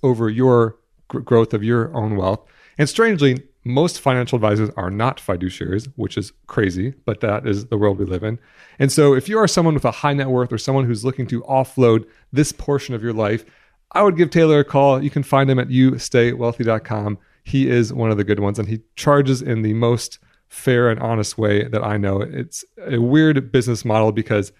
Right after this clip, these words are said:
or it's a weird space because any financial advisor is trying to earn a living to pay their own bills while also trying to grow your wealth. So it's kind of this inherent conflict of interest, but he is what's called a fee-only advisor, which is the best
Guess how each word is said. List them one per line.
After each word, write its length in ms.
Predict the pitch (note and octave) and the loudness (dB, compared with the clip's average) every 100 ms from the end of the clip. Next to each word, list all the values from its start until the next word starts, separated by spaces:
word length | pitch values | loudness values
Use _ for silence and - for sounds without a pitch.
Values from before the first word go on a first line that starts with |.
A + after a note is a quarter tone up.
| _ _ _ | _ _ _
or 60 | - | -4
it's 80 | A2 | 0
a 40 | |
weird 240 | B2+ B2+ G#2+ | 4 4 2
space 420 | - - B2 A#2 | -6 0 2 2
because 260 | A#2 A2 | 0 -2
any 280 | C3 F3 D3 | 2 2 2
financial 460 | B2+ - A#2 G#2+ A2 | -2 -2 -2 -2 -6
advisor 440 | G2 G#2 G2 G2+ | -4 -4 -2 -4
is 200 | A#2+ G#2+ | -4 -8
trying 340 | - A2+ G#2 G2 | -6 -4 -2 -4
to 380 | G#2+ G2 G2+ - _ | -4 -4 -6 -12 _
earn 140 | - G2+ | -4 0
a 40 | |
living 360 | A2+ D3+ C3+ C3 | 2 2 2 0
to 160 | - | -6
pay 220 | G2+ - G2+ | -8 -4 -2
their 120 | G#2+ | 2
own 140 | D#3 | 2
bills 300 | B2+ A2+ G#2+ - _ - | 4 4 2 -4 _ -4
while 140 | A2+ | 0
also 260 | A#2 A#2 G#2+ | 2 0 -2
trying 200 | A2+ G2+ | -4 -2
to 60 | |
grow 160 | F#2+ G#2 | 0 2
your 180 | C3+ D3+ | 2 4
wealth. 260 | A#2 A2+ | 2 0
So 120 | - | -4
it's 80 | F#2+ | -8
kind 160 | - A#2+ | -6 -6
of 60 | |
this 100 | G2+ | -6
inherent 480 | C3 G2+ C3 A2+ - | -8 -4 -2 -2 -6
conflict 400 | - A#2 G#2+ G2+ | -8 -8 -6 -4
of 80 | C3 | -2
interest, 340 | E3+ C#3+ B2+ - _ _ | 0 0 -2 -6 _ _
but 100 | B2+ | 2
he 80 | C#3+ | 4
is 80 | D3 | 4
what's 120 | C#3+ | 0
called 260 | - B2+ A2+ | 0 2 2
a 80 | |
fee-only 800 | G2+ - C#3 C3 B2+ C3 A2+ A2 | 0 -2 2 2 2 0 0 0
advisor, 420 | G2+ G2+ G2 G2+ G#2 | -2 0 -2 0 -2
which 160 | G#2 | 0
is 160 | G#2 G2 _ _ _ _ _ - | -2 -4 _ _ _ _ _ -4
the 100 | A#2 | 0
best 420 | B2+ A#2+ - | 0 -2 -6